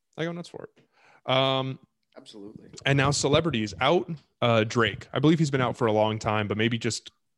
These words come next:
Speaker 1: culturally, it was important that people understand that he's out. Um, you know, final nail in the coffin. The sun really setting on, on Drake and his, uh, sort of empire he's established in, in American media.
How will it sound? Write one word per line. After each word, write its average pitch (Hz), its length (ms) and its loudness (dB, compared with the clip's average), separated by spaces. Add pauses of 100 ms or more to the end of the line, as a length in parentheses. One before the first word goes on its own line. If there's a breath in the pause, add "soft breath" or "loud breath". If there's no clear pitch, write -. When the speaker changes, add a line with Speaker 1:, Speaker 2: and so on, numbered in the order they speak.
(140)
Speaker 1:
culturally, 117 680 0 (200)
it 135 100 -2
was 113 160 -2
important 98 500 -6 (840)
that 113 120 -2
people 107 240 -4
understand 95 480 -8
that 90 80 -12
he's 98 160 -10
out. 92 260 -10 (380)
Um, 92 360 -8 (340)
you 117 100 -6
know, 92 80 -10
final 139 320 0
nail 113 160 -2
in 101 60 -8
the 110 80 -12
coffin. - 380 -12
The 117 60 -8
sun 143 320 -2
really 123 220 -6
setting 107 420 -4
on, 95 220 -12
on 104 160 -10
Drake 104 320 -8
and 98 80 -14
his, 95 300 -12
uh, 85 240 -14 (560)
sort 117 180 -6
of 110 60 -10
empire 98 400 -12
he's 104 140 -16
established 101 580 -14
in, 95 180 -16
in 104 60 -16
American 98 360 -14
media. 95 360 -16